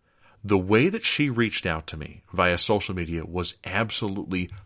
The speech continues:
flawless, and it left me pretty speechless.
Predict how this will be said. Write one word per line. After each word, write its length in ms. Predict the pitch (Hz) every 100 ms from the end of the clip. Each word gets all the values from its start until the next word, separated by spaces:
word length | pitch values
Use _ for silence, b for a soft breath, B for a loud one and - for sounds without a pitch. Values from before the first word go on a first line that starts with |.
| -
flawless, 1200 | - - - 92 92 90 90 82 73 - - - b b b b b b _
and 120 | 90
it 40 | 98
left 240 | 120 156
me 100 | 147
pretty 200 | 135 143
speechless. 640 | 131 101 85 - - -